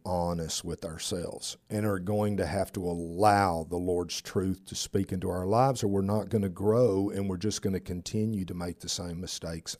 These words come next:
over and over again. I know as leadership, w-, you know, we made some mistakes in this thing,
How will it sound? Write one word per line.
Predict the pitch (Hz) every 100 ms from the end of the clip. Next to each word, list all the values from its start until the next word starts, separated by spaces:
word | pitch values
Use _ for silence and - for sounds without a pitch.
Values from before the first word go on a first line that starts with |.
| -
over | 87 87 85 90 85 -
and | 82
over | 76 85 82 87 80
again. | 78 82 82 78 - - - - - -
I | 123 123
know | 117 107 95 90 -
as | 104 101
leadership, | 113 104 107 101 - 98 104 -
w-, | 104 101 101 98
you | 101 101
know, | 95
we | 101 98 107
made | 101 98
some | 87 98
mistakes | 87 - - 92 92 - 101
in | 87 85
this | 87 -
thing, | 87 85 90